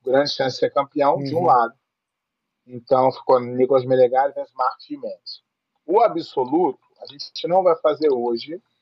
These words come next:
Speaker 1: tá? Mas a gente vai fazer uma pílulazinha na sexta.
Speaker 2: Tá, fechado.
Speaker 1: Porque sai a chave. Aí a gente faz uma pílulazinha rápida pra tu
Speaker 2: Cool.
Speaker 1: jogar
Speaker 2: Beleza.
Speaker 1: no canal, pra galera poder.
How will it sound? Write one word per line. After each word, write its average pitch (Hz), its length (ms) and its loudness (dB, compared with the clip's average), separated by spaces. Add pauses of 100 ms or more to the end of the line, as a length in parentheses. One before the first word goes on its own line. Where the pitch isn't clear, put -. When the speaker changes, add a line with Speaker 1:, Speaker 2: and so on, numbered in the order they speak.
(140)
Speaker 1:
tá? 127 260 2 (680)
Mas 127 200 0
a 139 60 -2
gente 151 200 -8
vai 156 160 4
fazer 143 220 0
uma 151 100 2
pílulazinha 147 760 -2 (100)
na 135 360 0
sexta. - 540 -2
Speaker 2:
Tá, 175 300 -2
fechado. 131 680 -6 (200)
Speaker 1:
Porque - 260 4
sai 147 300 4
a 175 80 6
chave. 123 460 0 (640)
Aí 127 140 -2
a 135 60 2
gente 156 180 -12
faz 175 160 -2
uma 185 100 0
pílulazinha 175 480 0
rápida 156 380 -2
pra 151 220 0
tu 170 240 -4 (180)
Speaker 2:
Cool. 156 300 -4 (100)
Speaker 1:
jogar 147 240 4
Speaker 2:
Beleza. 135 160 2
Speaker 1:
no 143 80 -6
canal, 139 400 2
pra 147 120 0
galera 139 340 2
poder. 147 500 0